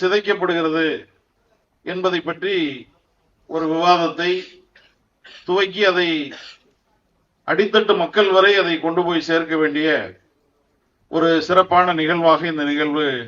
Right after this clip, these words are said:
அமைக்கப்பட்டிருக்கிறது என்று நான் பார்க்கிறேன். ஆகவே நம்முடைய அனைவருக்குமே பொதுவாக வழிகாட்டியாக இருப்பது நம்முடைய இந்திய நாட்டினுடைய அரசியலமைப்பு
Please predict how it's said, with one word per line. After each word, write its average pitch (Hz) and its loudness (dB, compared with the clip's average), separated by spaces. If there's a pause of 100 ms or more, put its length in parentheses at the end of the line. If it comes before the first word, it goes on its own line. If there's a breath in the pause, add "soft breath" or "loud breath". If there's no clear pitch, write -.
(680)
அமைக்கப்பட்டிருக்கிறது 143 -2
என்று 131 -6
நான் 123 -4 (200)
பார்க்கிறேன். 131 -4 (680)
ஆகவே 202 -2
நம்முடைய 180 0 (100)
அனைவருக்குமே 208 0 (840)
பொதுவாக 196 4 (1000)
வழிகாட்டியாக 208 6 (100)
இருப்பது 180 -2 (840)
நம்முடைய 165 -2
இந்திய 180 0
நாட்டினுடைய 151 -2 (800)
அரசியலமைப்பு 170 0